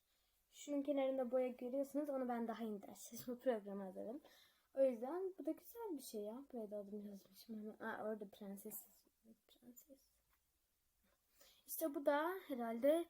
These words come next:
bir buçuk muydu? İki miydi? Öyle bir şeydi. Son olarak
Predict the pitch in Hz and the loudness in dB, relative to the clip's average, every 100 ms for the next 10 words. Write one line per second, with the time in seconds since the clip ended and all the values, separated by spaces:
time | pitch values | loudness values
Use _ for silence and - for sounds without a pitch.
0 | _ 330 254 240 - 254 208 175 180 - | _ 2 2 -2 -6 -2 -2 -2 -10 -10
1 | - 254 202 - 214 208 202 - 196 196 | -8 -6 -6 -6 -6 -6 -6 -8 -10 -10
2 | 196 - _ - - _ _ _ - - | -16 -20 _ -16 -16 _ _ _ -4 -4
3 | - - - _ _ _ _ _ _ - | -8 -14 -20 _ _ _ _ _ _ -20
4 | - - 370 370 330 330 403 | -16 -8 0 6 8 6 2